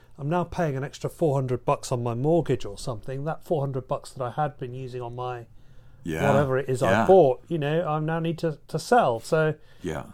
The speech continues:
Speaker 1: um, probably the high-end cars won't be affected too much, but you never know. It's a question
Speaker 2: Yeah.
Speaker 1: of how much people have got
Speaker 2: It's
Speaker 1: out there
Speaker 2: true.
Speaker 1: on finance.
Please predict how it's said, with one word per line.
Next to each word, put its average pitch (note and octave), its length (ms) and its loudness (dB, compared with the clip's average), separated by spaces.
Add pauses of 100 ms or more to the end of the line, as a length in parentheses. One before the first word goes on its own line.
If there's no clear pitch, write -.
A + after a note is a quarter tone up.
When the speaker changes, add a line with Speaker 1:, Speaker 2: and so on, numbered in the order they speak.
(100)
Speaker 1:
um, D#3+ 340 0 (460)
probably A3 360 2
the D3+ 120 0
high-end D3 400 0
cars C3 360 -2
won't C#3 200 -8
be C3 100 -8 (240)
affected B2+ 500 -8
too F#3+ 160 -4
much, C#3+ 240 -6
but F3+ 120 -6
you F#3+ 100 -4
never G3+ 220 -6
know. A3+ 140 0
It's E3+ 220 -6
a D#3+ 40 -10
question F3 460 -4
Speaker 2:
Yeah. E3+ 40 -4
Speaker 1:
of D#3 60 -6
how F3+ 100 2
much F3 220 -4
people E3+ 260 2
have E3 140 4 (640)
got F3+ 80 -2
Speaker 2:
It's F3+ 100 6
Speaker 1:
out E3+ 120 4
there E3 80 6
Speaker 2:
true. D#3+ 60 6
Speaker 1:
on D#3+ 100 0
finance. E3 520 2